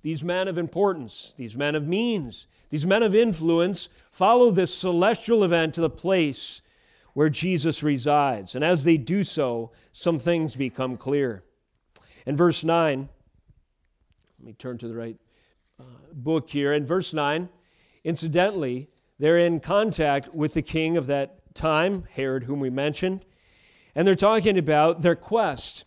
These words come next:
And this is what they say in verse nine, "After listening to the king, they went on their way." This is what's recorded of them. "And behold, the star that they had seen when it rose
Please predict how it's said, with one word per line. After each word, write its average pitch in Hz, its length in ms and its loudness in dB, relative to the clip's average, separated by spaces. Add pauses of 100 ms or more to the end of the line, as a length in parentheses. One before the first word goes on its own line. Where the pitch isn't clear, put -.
(640)
And 170 180 2
this 185 180 6
is 180 140 0
what 180 180 6
they 160 140 2
say 196 400 2
in 170 80 2
verse 160 280 -2
nine, 185 360 4
"After 165 240 0
listening 190 420 2
to 180 120 -2
the 151 100 0
king, 180 460 -2 (340)
they 143 100 0
went 170 240 2
on 165 140 2
their 151 140 2
way." 151 300 2
This 143 200 -8
is 135 140 -8
what's 151 220 -2
recorded 151 460 -2
of 120 100 -8
them. 123 220 -8 (380)
"And 180 100 0
behold, 196 420 8
the 175 60 4
star 208 480 6
that 160 140 -2
they 175 140 4
had 165 120 2
seen 190 400 -4
when 151 140 -2
it 160 100 -8
rose 160 500 4